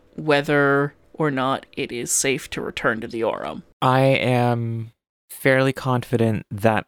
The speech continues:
Speaker 2: we will be able to work over whatever happened. Um, it might take some work,
Speaker 1: Mm-hmm.
Speaker 2: but it is not impossible. And frankly, it was only, it was only Plex, really, um, that we had the big falling out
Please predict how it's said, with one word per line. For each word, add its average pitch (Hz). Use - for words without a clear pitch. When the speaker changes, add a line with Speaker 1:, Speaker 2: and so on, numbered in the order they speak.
Speaker 2:
we 107
will 113
be 104
able 104
to 104
work 98
over 101
whatever 95
happened. 123
Um, 104
it -
might 113
take -
some 104
work, -
Speaker 1:
Mm-hmm. 180
Speaker 2:
but 104
it 117
is 110
not 101
impossible. 117
And 110
frankly, 127
it 78
was 107
only, 127
it 117
was 117
only 156
Plex, -
really, 98
um, 104
that 104
we 104
had 107
the -
big 98
falling 107
out 110